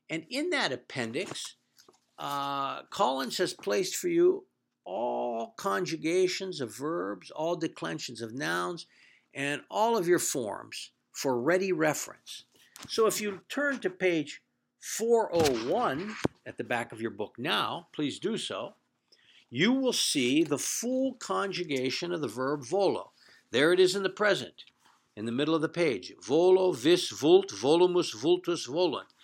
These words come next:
Notice the imperfect is formed in a regular fashion. Volebam, volebas, volebat, volebamus,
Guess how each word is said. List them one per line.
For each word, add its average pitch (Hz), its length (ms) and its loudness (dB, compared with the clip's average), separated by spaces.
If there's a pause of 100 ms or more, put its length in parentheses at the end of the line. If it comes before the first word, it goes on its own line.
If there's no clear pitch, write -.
(260)
Notice 220 280 6
the 175 160 6
imperfect 190 640 2 (280)
is 135 180 0
formed 175 520 0
in 170 80 2
a 165 60 0
regular 180 420 2
fashion. - 520 -6 (880)
Volebam, 127 1200 2
volebas, 135 1000 4
volebat, 120 1080 0
volebamus, 123 1600 0